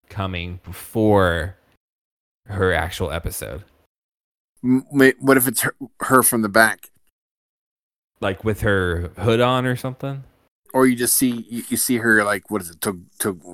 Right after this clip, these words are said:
Speaker 2: I don't even know how to
Speaker 1: The
Speaker 2: pronounce this
Speaker 1: Togruta?
Speaker 2: now. Yeah.
Speaker 1: Yeah.
Speaker 2: So you know, you know it's her. You just don't see, you don't know what she looks like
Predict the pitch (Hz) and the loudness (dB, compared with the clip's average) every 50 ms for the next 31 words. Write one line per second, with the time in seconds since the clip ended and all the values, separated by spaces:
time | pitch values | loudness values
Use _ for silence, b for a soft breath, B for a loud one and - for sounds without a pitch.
0 | 90 - 95 107 98 - 87 87 85 87 87 90 90 87 82 - 90 85 82 - | -16 -14 -12 -12 -12 -12 -14 -16 -16 -16 -14 -14 -12 -12 -10 -8 -8 -8 -8 -10
1 | - - - 107 90 90 95 95 98 98 101 98 98 101 98 98 _ _ _ _ | -10 -8 -6 -6 -4 -4 -2 -2 0 0 0 -2 -2 -4 -6 -8 _ _ _ _
2 | _ 120 117 117 107 98 - - - - _ _ - 101 92 85 80 - 143 127 | _ -2 0 0 0 0 -2 -8 -16 -20 _ _ -12 -8 -6 -4 -2 0 2 2
3 | 123 123 131 147 151 139 131 123 110 B B B B B B - 143 160 160 143 | 2 0 0 2 2 2 2 0 -4 B B B B B B -4 0 0 0 0
4 | 120 - - - 151 131 110 104 104 110 113 107 104 - 110 87 - - - 104 | 0 -4 -4 -2 0 0 0 -2 -4 -4 -6 -6 -6 -8 -8 -6 -6 -6 -6 -6
5 | 98 87 80 - _ - - 107 101 92 85 - 92 92 80 62 57 - _ - | -8 -10 -12 -18 _ -10 -8 -8 -8 -8 -10 -12 -12 -12 -12 -12 -14 -16 _ -16
6 | - - - - - - - - - - | -14 -14 -14 -14 -14 -14 -14 -14 -14 -14